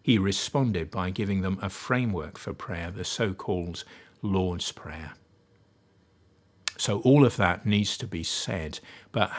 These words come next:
having said that, true prayer can be what theologian Walter Brueggemann describes as incoherent speech. It can be cries or sighs.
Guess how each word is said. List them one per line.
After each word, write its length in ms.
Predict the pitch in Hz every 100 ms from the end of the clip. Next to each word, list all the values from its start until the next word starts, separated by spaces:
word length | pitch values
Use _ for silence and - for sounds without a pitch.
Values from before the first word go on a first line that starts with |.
| -
having 340 | 151 139 123 107
said 440 | - - 170 160
that, 560 | - - 117 208 - - _ _ _ _ _ _ _ -
true 440 | - - 127 117
prayer 560 | 101 - 104 85 73 71 - - _ _
can 380 | - 104 95 85
be 460 | 87 90 87 85 80 - _ _ _ _ _
what 200 | - 95
theologian 720 | - 127 117 117 117 - 101 101
Walter 320 | 113 107 107
Brueggemann 560 | 110 107 104 92 87
describes 760 | 85 85 - 98 90 87 85 -
as 220 | 95 90 -
incoherent 920 | 170 127 113 - 104 - 98 85 85 -
speech. 760 | - - 85 104 - - - _ _ _ _ _ _ _
It 140 | 113 104
can 200 | 113 95
be 100 | 95
cries 800 | - - 107 107 104 101 95
or 200 | - 92
sighs. 720 | 90 - 95 87 87 85 -